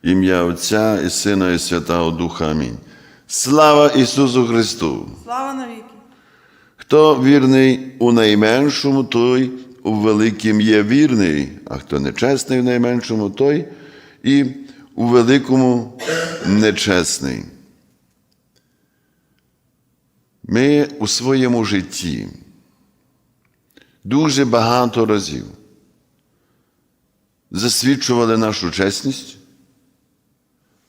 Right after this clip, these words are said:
Speaker 1: Перший раз своїми чесними вчинками, а другий раз своїм язиком. І Христос каже: "То, що ви говорите, це одно, але то, що ви робите, це є важно.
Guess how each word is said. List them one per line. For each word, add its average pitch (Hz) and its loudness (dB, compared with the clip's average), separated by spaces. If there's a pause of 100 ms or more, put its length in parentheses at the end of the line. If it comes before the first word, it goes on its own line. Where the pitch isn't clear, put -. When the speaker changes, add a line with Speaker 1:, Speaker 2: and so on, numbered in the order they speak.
Speaker 1:
Перший 113 2
раз 87 -2 (120)
своїми 101 0
чесними 90 0
вчинками, 110 -4 (840)
а 110 0
другий 151 4
раз 151 2
своїм 135 2
язиком. 107 -2 (2500)
І 123 0
Христос 135 0
каже: 127 0
"То, 170 -2
що 170 -4
ви 160 2
говорите, 147 0 (100)
це 135 -2
одно, 117 -2
але 87 0
то, 107 -4
що - -6
ви 95 0
робите, 110 -2
це 101 -4
є 98 0
важно. 65 -8